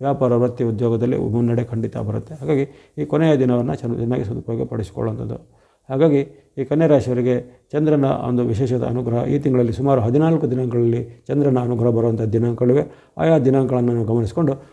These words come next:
ಅದನ್ನು ವಿಶೇಷವಾದ ಕೆಲಸ ಕಾರ್ಯಗಳಿಗೆ ಸದುಪಯೋಗ ಪಡಿಸಿಕೊಳ್ಳುತ್ತದೆ. ಎಚ್ಚರಿಕೆ ಹೇಳಿದಂಥ ದಿನಗಳಲ್ಲಿ ಹಣಕಾಸಿನದ್ದು, ಆರೋಗ್ಯದ್ದು ಅಥವಾ ಮಾತಿನದ್ದು ಸ್ವಲ್ಪ ಎಚ್ಚರಿಕೆಯನ್ನು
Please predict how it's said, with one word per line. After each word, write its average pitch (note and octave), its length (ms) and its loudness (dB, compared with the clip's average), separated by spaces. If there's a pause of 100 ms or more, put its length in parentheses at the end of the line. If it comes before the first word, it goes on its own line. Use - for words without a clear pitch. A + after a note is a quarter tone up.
(120)
ಅದನ್ನು D#3 240 4
ವಿಶೇಷವಾದ B2+ 460 0
ಕೆಲಸ B2 300 -6
ಕಾರ್ಯಗಳಿಗೆ A#2 400 -4
ಸದುಪಯೋಗ A#2 500 -4
ಪಡಿಸಿಕೊಳ್ಳುತ್ತದೆ. A2+ 580 -4
ಎಚ್ಚರಿಕೆ D#3 360 2
ಹೇಳಿದಂಥ B2 280 2
ದಿನಗಳಲ್ಲಿ C3 380 0 (320)
ಹಣಕಾಸಿನದ್ದು, A#2+ 600 0
ಆರೋಗ್ಯದ್ದು B2 480 0
ಅಥವಾ A#2 160 -2
ಮಾತಿನದ್ದು B2+ 460 0
ಸ್ವಲ್ಪ A#2+ 200 -4
ಎಚ್ಚರಿಕೆಯನ್ನು A#2+ 840 -6